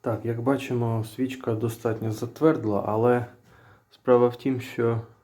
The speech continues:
оцей, а, фітіль сильно витягнувся. Ну і через це, скажімо, з'явилася така прогалина. А,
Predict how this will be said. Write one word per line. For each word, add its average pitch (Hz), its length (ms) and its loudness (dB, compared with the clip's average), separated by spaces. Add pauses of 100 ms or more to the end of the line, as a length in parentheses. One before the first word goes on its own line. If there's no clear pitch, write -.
(880)
оцей, 117 400 2 (1200)
а, 113 380 -2
фітіль 139 340 2
сильно 127 480 0 (100)
витягнувся. 107 840 -2 (960)
Ну 131 400 4
і 110 60 0
через 117 440 -2
це, 131 300 0 (1040)
скажімо, 117 500 2
з'явилася 117 500 2
така 113 200 -2
прогалина. 117 760 0 (1300)
А, 107 500 0